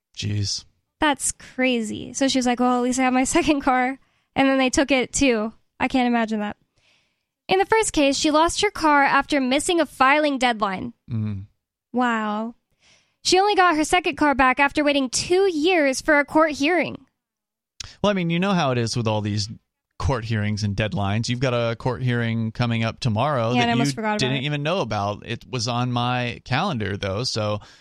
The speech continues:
Speaker 1: we're not gonna miss it. But you didn't know. I mean, and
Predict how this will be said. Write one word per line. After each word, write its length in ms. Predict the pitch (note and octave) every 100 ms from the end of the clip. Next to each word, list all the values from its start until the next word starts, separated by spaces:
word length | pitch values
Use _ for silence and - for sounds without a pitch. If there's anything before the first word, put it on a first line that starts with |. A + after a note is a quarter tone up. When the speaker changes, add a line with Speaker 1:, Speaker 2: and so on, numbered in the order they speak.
| _
Speaker 1:
we're 100 | A#2
not 200 | A2+ B2+
gonna 160 | A#2+ G#2+
miss 280 | G#2 F3 -
it. 200 | G#2+ G#2+ _ _ _ _ _ -
But 260 | G#2 G2+
you 220 | G#2 G2+
didn't 400 | A2+ E3+ D#3 G#2+
know. 480 | G2 F#2 G2 A#2+ F3 -
I 80 | -
mean, 440 | G#2+ A2 G#2+ G#2+ -
and 400 | A#2 A2 A2